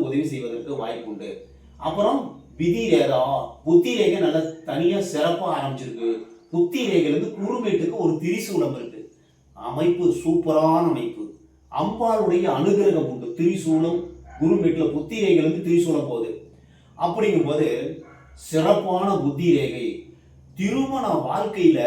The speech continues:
சந்தோஷமாக, திருமணம் இன்னும் ஆகவில்லை, திருமணம் ஆன பிறகு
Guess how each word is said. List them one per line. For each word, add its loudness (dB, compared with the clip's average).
சந்தோஷமாக, -4
திருமணம் 2
இன்னும் 0
ஆகவில்லை, -4
திருமணம் -2
ஆன 0
பிறகு -2